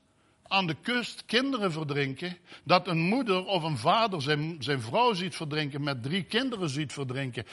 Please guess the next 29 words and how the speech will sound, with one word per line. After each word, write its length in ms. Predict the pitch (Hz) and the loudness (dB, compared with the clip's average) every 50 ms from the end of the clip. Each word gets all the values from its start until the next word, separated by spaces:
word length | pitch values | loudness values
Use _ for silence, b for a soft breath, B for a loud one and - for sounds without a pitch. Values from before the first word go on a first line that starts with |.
| B B B | B B B
en 140 | 143 160 175 | 2 4 4
hij 140 | 170 165 - | 4 0 0
kan 420 | - - - 233 233 233 196 165 | 0 0 0 2 2 0 -2 0
niks 300 | 190 226 202 156 143 139 | 0 0 0 0 -2 -2
doen, 320 | 160 240 262 214 151 - B B B B | 0 0 0 0 -2 -4 B B B B
en 160 | B - 147 143 | B -2 0 2
daar 260 | 175 196 208 214 214 | 4 4 4 4 2
ligt 200 | 208 - - - | 0 -2 -2 -4
niemand 340 | 214 226 214 208 202 190 190 | -4 -2 0 0 -2 -2 -2
meer 200 | 185 180 170 135 | -2 -2 0 0
van 180 | 147 147 147 | 0 -2 0
wakker?" 580 | 151 196 226 214 - - 131 - - - - - _ _ _ _ _ _ _ _ _ _ _ _ B B B B B B B B | 2 0 0 0 0 -6 -8 -8 -8 -14 -18 -20 _ _ _ _ _ _ _ _ _ _ _ _ B B B B B B B B
"Hoe 220 | B 170 190 - | B 4 4 4
kan 300 | - 226 240 285 294 302 | 6 4 4 6 4 4
dat?" 180 | 254 202 160 - | 2 2 2 0
zegt 240 | - 165 147 123 - | -2 -4 -4 -2 -2
hij. 120 | 143 131 | -2 0
"Hoe 180 | 143 165 185 - | 0 0 0 0
kan 300 | - 226 262 269 285 285 | 2 0 2 2 0 0
dat, 280 | 240 220 180 - B B B B | 0 0 0 -2 B B B B
dat 240 | B 135 165 175 139 | B 2 2 2 2
dit 180 | 170 226 202 - | 0 -2 -2 -2
gebeurt 560 | - 180 151 135 202 254 247 190 151 - - | -4 -4 -2 0 0 2 2 0 0 -2 -6
in, 260 | - 160 160 165 175 | -6 -6 -6 -6 -6
in 180 | 170 165 160 165 | -6 -6 -4 -4
onze 280 | 170 165 131 127 127 | -4 -4 -6 -6 -6
staat? 480 | - - - 202 226 262 202 123 - - B B B B B | -8 -6 -4 -4 -2 -2 -4 -4 -6 -10 B B B B B
Dat 260 | B 127 175 180 147 | B 4 4 4 4
wij 260 | 165 170 156 143 113 | 4 2 2 2 0